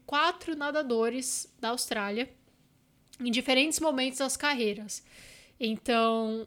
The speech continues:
não lembro aqui agora, assisti no começo do mês, não lembro, confesso, o nome de todos eles.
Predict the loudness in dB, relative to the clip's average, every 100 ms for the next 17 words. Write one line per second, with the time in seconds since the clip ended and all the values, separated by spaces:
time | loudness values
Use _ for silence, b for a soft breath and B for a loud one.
0 | -2 2 4 4 2 0 0 -2 0 0
1 | 0 -2 -6 -16 -6 -4 -2 -4 -4 -6
2 | -4 -4 -4 -4 -6 -8 -6 -6 -6 -8
3 | -10 -12 -6 -4 -4 -8 -6 -6 -6 -10
4 | -6 -6 -4 -8 -6 -8 -8 -12